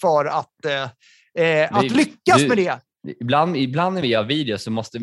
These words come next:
Speaker 2: måste vi liksom, vi måste bipa Filip när han, när han går loss. När du blir passionerad så tenderar du att
Speaker 1: Jag vet.
Speaker 2: svära lite
Speaker 1: Förlåt.
Speaker 2: mycket.
Speaker 1: Jag
Speaker 2: Det,
Speaker 1: har, vi har
Speaker 2: det
Speaker 1: en
Speaker 2: är
Speaker 1: video på gång nu där det, vi kommer behöva bipa en del.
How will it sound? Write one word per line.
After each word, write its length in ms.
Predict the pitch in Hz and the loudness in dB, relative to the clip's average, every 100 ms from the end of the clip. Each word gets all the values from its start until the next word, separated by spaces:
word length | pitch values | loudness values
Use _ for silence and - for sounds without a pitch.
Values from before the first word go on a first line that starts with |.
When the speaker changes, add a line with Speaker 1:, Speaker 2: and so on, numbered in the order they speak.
| 107 | -6
Speaker 2:
måste 280 | 117 - | -6 -4
vi 120 | 110 107 | -4 -4
liksom, 320 | 98 110 107 | -4 -6 -2
vi 100 | 123 | -2
måste 180 | 113 120 | -2 -4
bipa 540 | 117 131 123 - 165 | -4 -6 -8 -4 -4
Filip 500 | - 147 120 95 - | -2 -4 -4 -4 -6
när 80 | 95 | -6
han, 180 | 101 95 | -4 -4
när 120 | 90 | -4
han 140 | 110 | -2
går 100 | 110 | -2
loss. 240 | 123 117 101 | -2 -2 -2
När 120 | 147 | -2
du 120 | 160 | 0
blir 120 | 170 | -2
passionerad 720 | 160 165 - 185 196 143 117 | -4 -8 -6 -4 -2 -2 -4
så 180 | 131 131 135 - | -6 -10 -10 -10
tenderar 320 | 131 127 120 | -4 -2 -2
du 100 | 113 | -2
att 60 | 120 | -6
Speaker 1:
Jag 60 | |
vet. 80 | 180 | -4
Speaker 2:
svära 300 | 147 135 160 | -2 0 -2
lite 220 | 123 101 | -6 -8
Speaker 1:
Förlåt. 280 | 117 120 160 | -10 -6 -4
Speaker 2:
mycket. 120 | 127 - - - _ | -4 -8 -16 -20 _
Speaker 1:
Jag 140 | - 190 | 0 4
Speaker 2:
Det, 80 | 226 | 6
Speaker 1:
har, 60 | 220 | 6
vi 60 | |
har 140 | 220 254 | 6 8
Speaker 2:
det 60 | |
Speaker 1:
en 60 | 254 | 8
Speaker 2:
är 40 | |
Speaker 1:
video 260 | 226 214 208 | 6 4 2
på 120 | 214 | 2
gång 280 | 214 233 226 | 4 4 2
nu 120 | 175 | -2
där 140 | 165 | -4
det, 200 | 170 170 | -4 -4
vi 180 | 160 165 | -4 -6
kommer 200 | 165 170 | -6 -6
behöva 220 | 156 165 | -2 0
bipa 460 | 160 170 147 - 170 | 0 -4 -6 -6 -4
en 100 | 165 | -4
del. 260 | 139 120 | -6 -8